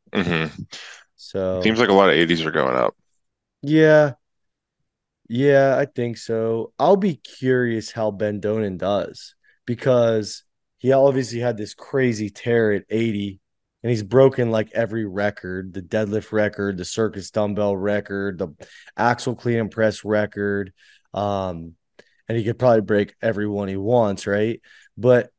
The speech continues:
Speaker 2: you know, he's tried to do the nineties at the Arnold, and, and, uh, I think he ripped his hand open like you,
Speaker 1: Yeah, I, I think
Speaker 2: actually.
Speaker 1: his hands were worse than me 'cause he got an, I remember seeing pictures. It was, like, all in his fingers and stuff too.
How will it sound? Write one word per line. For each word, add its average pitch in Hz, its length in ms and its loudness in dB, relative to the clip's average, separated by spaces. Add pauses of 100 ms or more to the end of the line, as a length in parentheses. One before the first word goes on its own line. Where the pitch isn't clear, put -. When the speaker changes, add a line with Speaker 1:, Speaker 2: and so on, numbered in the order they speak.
(280)
Speaker 2:
you 135 100 0
know, 135 60 2
he's 120 280 -2 (200)
tried 151 240 4
to 151 80 2
do 151 80 4
the 131 80 0
nineties 120 680 -4
at 101 80 -12
the 95 100 -6
Arnold, 110 500 -2
and, 101 320 -6
and, 101 380 -10 (720)
uh, 87 340 -4
I 78 100 -12
think 143 160 -4
he 113 100 -4
ripped 104 260 -4
his 90 100 -8
hand 117 240 -2
open 92 300 -4
like 85 160 -8
you, - 100 4
Speaker 1:
Yeah, - 80 4
I, 98 140 0
I - 0 -
think 101 160 -2
Speaker 2:
actually. 95 240 2
Speaker 1:
his 98 160 0
hands 90 240 2
were 80 80 0
worse 85 220 0
than 78 120 -8
me 82 180 0
'cause - 140 -10
he 92 80 0
got 87 200 4
an, 78 160 -10 (360)
I 104 40 2
remember 98 140 2
seeing 80 240 -4
pictures. 85 440 -2
It 87 60 0
was, 85 80 -4
like, 80 200 0 (100)
all 85 280 6
in 78 60 -2
his 80 120 -6
fingers 85 420 -2
and 87 80 -8
stuff 82 280 -2
too. 87 260 0